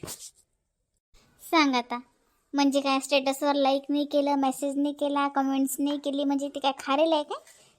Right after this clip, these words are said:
काही बोलतं काय? एखाद्याला नाही, नाही आवडत, एखाद्याला नसते सवय. सगळं का तुझ्यासारखंच आहे का स्टेटसच्या मागे लागतात? थोडंसं काही झालं की स्टेटस, थोडंसं काही झालं की स्टेटस.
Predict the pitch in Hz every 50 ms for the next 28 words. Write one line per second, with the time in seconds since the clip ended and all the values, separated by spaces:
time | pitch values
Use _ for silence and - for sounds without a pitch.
0 | _ _ - - 294 302 359 392 311 370 427 427 415 - 494 494 494 605 - _
1 | _ _ _ _ _ _ _ - 269 - 311 294 339 359 370 370 392 480 587 554
2 | 494 480 587 679 622 480 370 320 311 302 302 - - - - 254 - 277 277 285
3 | 285 294 302 339 359 - - 415 392 - 330 294 277 269 269 277 277 - - -
4 | _ _ _ - - 277 269 277 277 285 277 277 294 294 285 320 311 302 - -
5 | 339 320 330 339 339 339 330 285 269 277 - - 302 277 269 269 277 285 277 294
6 | 285 294 - 311 311 - - - - - - - - - 277 269 254 262 269 -
7 | - 254 247 262 240 240 233 - 262 247 247 - 262 247 254 247 247 247 247 254
8 | 247 240 240 - 254 247 254 254 247 247 240 240 247 247 - 254 247 - - 254
9 | 247 247 247 247